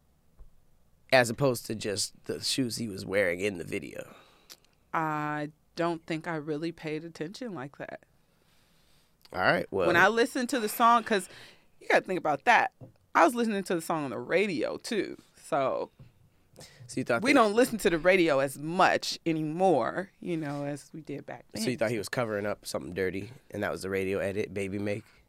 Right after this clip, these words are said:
Speaker 2: I don't know. I, I don't. I didn't put too much thought into it. I just thought, "Oh, haters getting mad 'cause I got me some baby make."
Speaker 1: Radio edits were a very interesting thing in hip hop, 'cause I was al-, I always wondered, like, do they go?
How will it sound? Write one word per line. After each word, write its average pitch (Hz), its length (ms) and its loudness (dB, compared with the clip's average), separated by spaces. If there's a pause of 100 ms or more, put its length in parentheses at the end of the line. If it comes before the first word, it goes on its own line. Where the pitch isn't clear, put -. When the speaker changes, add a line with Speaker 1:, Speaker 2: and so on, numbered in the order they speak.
(760)
Speaker 2:
I 262 140 4
don't 359 240 4
know. 392 300 4
I, 349 200 2
I - 20 4
don't. 370 220 -2 (100)
I 294 100 0
didn't 381 260 0
put 339 260 0
too 339 200 6
much 311 460 2 (500)
thought 330 420 8
into 226 440 0
it. 170 140 6
I 214 100 6
just 254 240 -4
thought, 247 340 2
"Oh, 160 440 -2
haters 208 320 -6
getting 175 380 -8
mad 185 360 -12
'cause 170 400 -16
I 185 160 -4
got 170 240 -8
me 180 140 -8
some 156 240 -10
baby 170 420 -4
make." 151 360 -2
Speaker 1:
Radio 185 320 8
edits 151 340 4
were 127 160 6
a 107 100 0
very 143 280 6
interesting 127 500 0
thing 135 240 4
in 107 100 2
hip 117 200 0
hop, 123 220 6
'cause 117 160 0
I 123 120 6
was 120 120 4
al-, 143 200 8
I 135 80 12
always 160 260 8
wondered, 135 380 0
like, 104 280 -4 (840)
do 147 100 6
they 151 140 10
go? 160 200 8